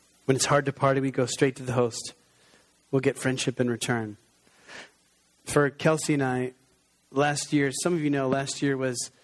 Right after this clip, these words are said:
a, a dark time for us, actually. Kelsey and I were, um, on an extended sabbatical. And for me in particular, July was probably one of the lowest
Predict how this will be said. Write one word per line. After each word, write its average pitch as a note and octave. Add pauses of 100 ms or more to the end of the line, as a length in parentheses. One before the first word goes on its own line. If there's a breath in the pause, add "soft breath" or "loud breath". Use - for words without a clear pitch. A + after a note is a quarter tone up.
(260 soft breath)
a, B2+ (120)
a B2+
dark C#3
time B2
for A#2+
us, A2
actually. A#2+ (440 soft breath)
Kelsey C#3
and C#3+
I C#3
were, B2+
um, A2+
on C3
an B2+
extended D3+
sabbatical. B2 (360 loud breath)
And C3
for D3
me F#3
in D#3+
particular, C#3+
July C3
was D3
probably F#3
one C#3
of C3+
the C3
lowest C#3+